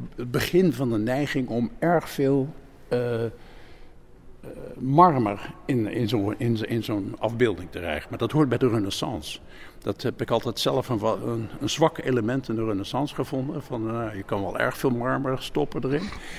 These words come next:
<laughs> Bij de protestantse ramen wo-, dan gaat dat hele heel erg ver. Dan wordt het, eh, raam bijna lelijk door de grote hoeveelheid marmer en pilaren en muren.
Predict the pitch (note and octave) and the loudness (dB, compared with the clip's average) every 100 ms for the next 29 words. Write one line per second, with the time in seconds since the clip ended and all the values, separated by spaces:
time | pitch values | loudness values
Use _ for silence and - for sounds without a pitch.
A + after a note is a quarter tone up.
0 | - B2+ - - - - A#2 - B2 - | -6 -6 -6 -12 -8 -2 0 2 2 2
1 | D#3+ D#3 D3 B2+ C#3 B2+ A#2 - - - | 2 2 2 2 4 2 2 -4 -6 -12
2 | - - A2+ A#2 A2 C3 B2 - C3 B2+ | -16 -12 -8 -6 -4 -4 -4 0 2 2
3 | G#2 C3+ B2 A2 C#3 F3+ E3+ - A#2 G#2 | 4 6 6 2 4 6 4 2 -4 -4
4 | - - D#2+ G#2+ - - - - - - | -6 -4 -2 -4 -6 -18 -18 -18 -16 -14
5 | - - A#2+ A#2 B2+ B2 - B2 A2+ A2+ | -14 -4 0 2 4 2 0 0 2 0
6 | C3+ B2 C3 A#2 A2+ G2+ F#2+ G#2+ C3 B2+ | -2 2 4 4 4 4 2 6 6 6
7 | F#2 G2+ - - G#2 G#2+ - - C#3+ D#3+ | 2 -2 -6 -8 -4 -2 -2 2 4 6
8 | C#3 B2 A#2 A2 G#2+ G#2 B2 A2+ A2+ G#2 | 2 2 0 0 -2 0 0 0 0 -2
9 | G#2+ - A#2 G#2+ A2 G#2+ G#2+ F#2+ G#2+ A#2+ | -4 0 2 2 0 0 -2 0 2 4
10 | C3 A2 F#2+ | 4 4 -2